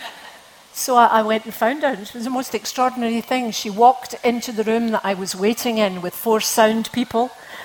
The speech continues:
and the sound equipment set up to capture the conversation so I could take it away and write the article afterwards.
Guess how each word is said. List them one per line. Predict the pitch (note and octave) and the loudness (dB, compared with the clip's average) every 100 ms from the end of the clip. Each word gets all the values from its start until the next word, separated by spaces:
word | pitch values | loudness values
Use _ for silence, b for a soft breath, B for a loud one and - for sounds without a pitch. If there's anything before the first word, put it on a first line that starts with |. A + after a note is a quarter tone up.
| B | B
and | F#3+ | -6
the | F#3 | -4
sound | - A3+ A3+ A#3 | 2 2 2 0
equipment | - A3+ - G3+ - | -2 -2 -2 -4 -4
set | - - G#3 - | 0 4 4 4
up | G#3 - | 2 2
to | A3 | -4
capture | A3+ A#3+ - A3 | 4 4 4 -4
the | G3+ | -4
conversation | A3 G3 F#3 - G3+ - G3 | -2 -2 -4 -2 -4 -4 -6
so | F3+ G3 | -4 4
I | G3 | 4
could | G#3 G3 | 4 -4
take | - A3+ - | 0 2 4
it | - | 2
away | G#3 G3+ | 2 0
and | F#3+ | 0
write | G3+ G3+ | 0 4
the | G3 | 6
article | F#3 - A3 G3+ | 6 4 -4 4
afterwards. | F3+ F#3 A#3+ A3+ C4 - | 4 4 0 -2 -2 -8